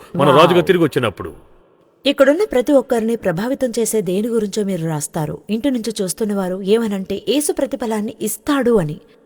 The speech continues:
Speaker 1: అవును.
Speaker 2: అది, దాని మీద కూడా నేను ఎక్కువగా సందేశాలను వినలేదు.
Speaker 1: మీరు వెయ్యేళ్ల రాజ్యమునకు చేరి మీ రాజును చూచినప్పుడు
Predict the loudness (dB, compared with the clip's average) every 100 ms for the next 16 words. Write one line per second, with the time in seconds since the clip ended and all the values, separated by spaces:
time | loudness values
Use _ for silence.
0 | -2 0 2 2 2 0 -4 0 2 2
1 | 0 -2 0 0 0 0 -4 -4 -6 -4
2 | -2 -2 -4 -2 -2 0 -2 0 -2 0
3 | -2 -4 -10 _ _ _ _ _ 4 8
4 | 8 6 2 2 6 6 8 8 6 4
5 | 2 2 2 -2 2 4 4 4 2 0
6 | 2 6 6 4 0 -2 0 0 2 0